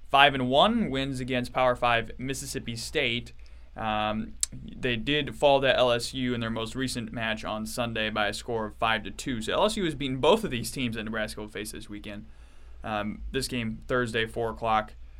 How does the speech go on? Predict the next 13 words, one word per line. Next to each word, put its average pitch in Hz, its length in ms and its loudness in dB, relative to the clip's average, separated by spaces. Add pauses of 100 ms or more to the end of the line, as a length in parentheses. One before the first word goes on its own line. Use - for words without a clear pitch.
(180)
uh, 107 180 -2
Mountain 131 360 6
Time, 120 400 2
which 113 260 -4
is 113 560 -4
six - 600 -4
here 113 240 -2
if 110 80 -8
I'm 107 100 -4
doing 107 220 -4
my 104 100 -6
math 104 300 -6
right. 101 260 -6